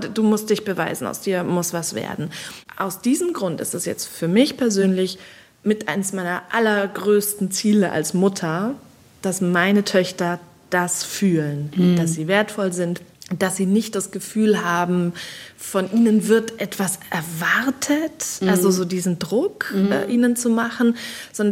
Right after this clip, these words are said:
Speaker 1: dass sie so aus sich heraus blühen dürfen. Und ich merke aber jetzt schon,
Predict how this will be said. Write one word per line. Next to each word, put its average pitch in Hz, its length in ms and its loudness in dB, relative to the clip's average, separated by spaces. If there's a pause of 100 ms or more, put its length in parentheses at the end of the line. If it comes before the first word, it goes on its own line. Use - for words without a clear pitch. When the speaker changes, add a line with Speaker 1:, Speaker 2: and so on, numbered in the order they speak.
Speaker 1:
dass 208 80 -4
sie 220 100 -4
so 208 200 0
aus 233 320 4
sich 240 180 4
heraus 185 400 2
blühen 196 380 8
dürfen. - 480 -4 (140)
Und - 260 2
ich - 320 -4 (560)
merke 175 560 0
aber 285 120 -2
jetzt - 320 -2
schon, 262 180 -2